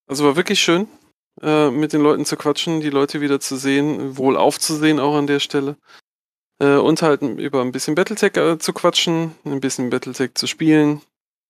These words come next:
Ja, und ein bisschen mit den Leuten physisch interagieren, die man sonst normalerweise nur online sieht. Hast was verpasst, Dicke?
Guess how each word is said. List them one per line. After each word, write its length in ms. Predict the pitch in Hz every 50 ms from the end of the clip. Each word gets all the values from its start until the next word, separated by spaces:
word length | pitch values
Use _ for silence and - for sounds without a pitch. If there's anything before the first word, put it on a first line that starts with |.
| _ _ _ _ _ _ -
Ja, 120 | 117 107
und 120 | - 123 139
ein 100 | 143 147
bisschen 260 | 160 - - 151 139
mit 160 | 139 - -
den 180 | 143 135 135 127
Leuten 480 | 127 131 135 - - 135 131 127 131 - _ _ _ _ _ _ _
physisch 460 | - - - 190 185 156 147 147 -
interagieren, 840 | - - 160 151 160 151 131 139 135 135 143 143 143 135 135 131 131
die 120 | - 131 127
man 180 | 127 127 127
sonst 280 | 123 123 117 117 - -
normalerweise 580 | 120 120 120 120 127 123 117 120 120 123 131
nur 200 | 131 135 139 127
online 360 | - 147 143 127 120 117 113 117
sieht. 280 | 143 - - - - _ _ _ _ _ _ _ _ _ _ _ _ _ _ _ -
Hast 180 | - 131 - -
was 140 | 139 127 -
verpasst, 340 | 175 160 - 196 214 -
Dicke? 300 | - 240 226 - 185 131